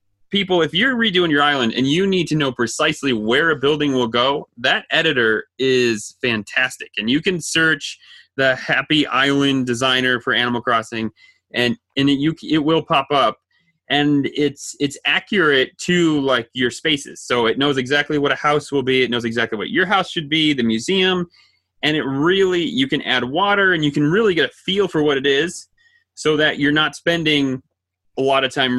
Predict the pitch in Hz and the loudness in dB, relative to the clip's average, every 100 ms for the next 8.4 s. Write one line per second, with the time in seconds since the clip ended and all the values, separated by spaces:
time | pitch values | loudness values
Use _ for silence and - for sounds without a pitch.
0 | 123 131 175 139 135 127 101 - - 80 | 0 0 0 0 2 2 -2 -4 -6 -6
1 | - _ _ _ - 120 107 127 127 139 | -10 _ _ _ -2 0 0 -4 -2 -2
2 | 123 110 - 123 131 131 - _ 131 147 | -2 -6 -10 -2 0 2 -2 _ -2 2
3 | 175 156 117 135 123 120 117 117 - 147 | 2 0 0 0 2 0 -2 -4 -2 -2
4 | 127 123 117 117 110 113 127 117 113 127 | -2 -2 2 2 0 0 0 -2 -4 -4
5 | 113 - 117 95 110 104 - 117 104 113 | -4 -2 -4 -2 -2 -2 0 0 0 -2
6 | 104 104 104 104 - 135 139 135 120 101 | -4 -4 -4 -4 -2 -2 0 0 -2 -4
7 | 104 139 156 143 135 113 127 120 117 120 | -4 -2 0 0 0 0 0 0 0 0
8 | 120 110 92 | 0 0 -4